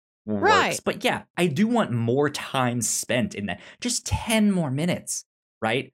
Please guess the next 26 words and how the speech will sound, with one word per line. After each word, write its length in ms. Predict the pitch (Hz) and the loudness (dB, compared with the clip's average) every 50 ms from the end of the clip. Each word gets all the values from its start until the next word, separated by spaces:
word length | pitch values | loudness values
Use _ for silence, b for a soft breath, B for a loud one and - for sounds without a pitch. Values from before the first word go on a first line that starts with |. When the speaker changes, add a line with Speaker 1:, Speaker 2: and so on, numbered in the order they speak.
| _ _ _ | _ _ _
Speaker 1:
Th-, 120 | - 202 226 254 277 285 285 | -2 2 2 4 4 4 4
Speaker 2:
Yeah. 220 | 269 233 190 151 | 4 4 4 4
Speaker 1:
Just, 280 | 156 170 147 - - b b b b b b - | 2 2 0 -2 -4 b b b b b b -18
just 140 | - - - - | -18 -16 -12 -8
little 540 | 170 175 180 170 180 185 202 208 185 185 175 | -6 -4 0 0 2 2 4 4 4 4 2
head 400 | 170 - - 180 175 175 160 151 | 2 2 2 2 2 2 0 0
nods 580 | 160 156 151 147 165 160 143 131 - - - _ _ | 0 2 2 2 2 2 2 0 0 -2 -2 _ _
t-, 140 | - - - - | -10 -10 -10 -6
to 180 | - - 175 131 | -4 -2 0 0
this 260 | 127 139 147 147 - | 2 0 0 0 0
thing, 460 | - 151 151 151 151 151 147 151 151 | 0 2 4 4 4 2 0 -2 -2
little 240 | 147 156 156 156 147 | 0 0 2 2 2
head 260 | 151 151 165 151 147 | 0 0 -2 -2 -2
nods 480 | 147 147 143 139 135 135 135 120 - - _ - - - | 0 2 2 2 2 2 0 -2 -4 -4 _ -14 -8 -2
to 160 | - 170 135 | 0 0 2
that 260 | 117 123 131 131 - | 2 0 0 -2 -4
thing. 320 | - 135 131 131 135 135 127 | -4 -2 -2 0 0 -2 -4
Just 180 | 123 123 - | -4 -2 -2
show 240 | - - - 151 196 | -2 -2 -2 0 0
me 140 | 214 240 220 | 0 2 2
more. 540 | 160 113 104 123 170 196 - - - - - b b b b b b b | 2 2 2 2 2 2 0 0 -4 -10 -16 b b b b b b b
Like, 200 | - 117 - - | -10 -10 -8 -8
y-, 160 | 123 127 131 131 | -10 -10 -10 -10
y-, 60 | 127 131 | -10 -10
you 320 | 139 135 127 120 131 - | -10 -8 -6 -4 -4 -4
can 420 | - 190 170 165 147 131 110 - | -2 -2 -2 -2 -2 -6 -10 -12